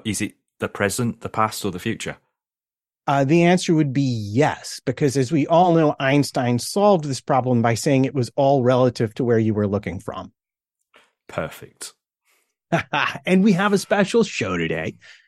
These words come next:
Speaker 2: We are not only gonna answer my really annoying seventy-nine part questions, but we have some listener input, including people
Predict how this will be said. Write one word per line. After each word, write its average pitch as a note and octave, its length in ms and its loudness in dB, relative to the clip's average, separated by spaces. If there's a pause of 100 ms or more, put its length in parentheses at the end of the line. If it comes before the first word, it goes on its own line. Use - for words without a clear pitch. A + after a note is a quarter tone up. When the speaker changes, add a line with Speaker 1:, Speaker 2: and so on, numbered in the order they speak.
(120)
Speaker 2:
We D#3 180 4
are D3 80 6
not E3+ 380 4
only F#3+ 240 6
gonna D#3 280 2
answer D#3+ 360 2
my C#3 160 2
really D3+ 580 2
annoying C3+ 540 2
seventy-nine C#3 680 2
part F2 280 -2
questions, - 680 -10 (520)
but A3+ 240 2
we F3+ 120 0
have E3+ 260 0
some F3 140 -4
listener G#3+ 480 2
input, A2 440 -6
including G3 540 2
people F#3 420 0